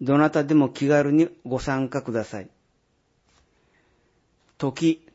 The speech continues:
ところ、特徴、問い合わせ先の順でお伝えします。一、六月四日金曜、午後二時から三時、多度健やかセンタ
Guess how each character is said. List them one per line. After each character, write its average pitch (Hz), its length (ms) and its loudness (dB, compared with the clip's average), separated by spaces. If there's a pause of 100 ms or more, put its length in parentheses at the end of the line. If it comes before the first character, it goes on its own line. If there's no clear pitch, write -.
と 135 140 -6
こ 151 220 2
ろ、 156 240 0 (200)
特 - 280 -6
徴、 151 480 -2
問 156 280 2
い 156 120 2
合 147 80 2
わ 147 100 0
せ 143 140 -8
先 143 280 -6
の 147 220 0
順 139 340 0
で 156 200 0
お 131 100 -2
伝 113 320 -4
え 113 60 -2
し 110 160 -8
ま 101 100 -6
す。 - 160 -20 (1080)
一、 151 440 -2 (120)
六 131 280 -6
月 151 260 0
四 143 180 0
日 143 260 -6
金 147 380 2
曜、 135 300 0 (440)
午 151 180 4
後 139 120 2
二 139 180 2
時 127 160 -6
か 143 140 -2
ら 127 120 0
三 123 320 -4
時、 80 200 -16 (480)
多 156 120 -2
度 127 160 -4
健 - 320 -2
や 147 140 4
か 143 140 -2
セ 135 160 -4
ン 113 140 -4
タ - 280 -12